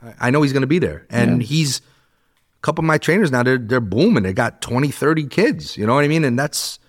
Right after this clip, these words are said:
Speaker 1: making a lot of, you know, uh, making good money for a boxing trainer,
Speaker 2: Yeah, you
Speaker 1: fitness
Speaker 2: gotta, you gotta keep grinding.
Speaker 1: Just keep, just fail, just fail, bro, because, um,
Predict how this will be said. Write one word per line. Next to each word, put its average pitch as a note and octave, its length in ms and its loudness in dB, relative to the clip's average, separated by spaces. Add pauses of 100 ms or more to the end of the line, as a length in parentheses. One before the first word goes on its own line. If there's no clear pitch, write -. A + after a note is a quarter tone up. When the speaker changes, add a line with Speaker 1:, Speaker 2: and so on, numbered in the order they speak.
(520)
Speaker 1:
making E3 260 -2
a F3 60 2
lot F3+ 200 2
of, D#3 160 -2
you E3+ 80 2
know, E3 240 0 (420)
uh, D3 120 -8
making D3+ 400 0
good F3+ 160 4
money D#3 260 2
for D3 160 2
a C3 60 2
boxing A#2 460 -2
trainer, E2+ 340 -8
Speaker 2:
Yeah, C4+ 60 0
you D4 80 -4
Speaker 1:
fitness D3 300 2
Speaker 2:
gotta, F3+ 60 -6
you D3 60 0
gotta E3 200 2
keep F#3 220 -4
grinding. D3 460 2
Speaker 1:
Just C3 140 -6
keep, F3 400 2 (360)
just D3 220 0
fail, C3 580 2
just - 220 -2
fail, B2+ 400 2
bro, G#2 300 2
because, G#2+ 400 -2
um, F#2 340 0